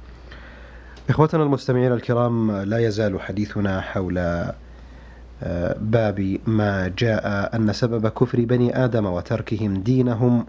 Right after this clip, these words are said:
هو الغلو في الصالحين. وقد تحدث فضيلة الشيخ حول، آه، معنى الغلو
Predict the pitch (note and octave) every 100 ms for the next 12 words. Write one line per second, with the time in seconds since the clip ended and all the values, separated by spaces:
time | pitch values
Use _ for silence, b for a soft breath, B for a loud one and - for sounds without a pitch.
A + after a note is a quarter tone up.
0 | - A#2+ A#2+ G#2+ A#2+ A#2 A2 G2 G2 F#2+
1 | F#2 D#2+ F#2 - - B B B B B
2 | B B B - B2 B2 B2 C3 B2 D#3
3 | C#3+ B2+ A#2 B2 B2 A2+ - - A#2+ A#2+
4 | A#2 - A#2+ A2 G2+ G2 F#2+ - G#2 F#2
5 | G2 B2+ A2 G#2 F#2 F#2 G#2+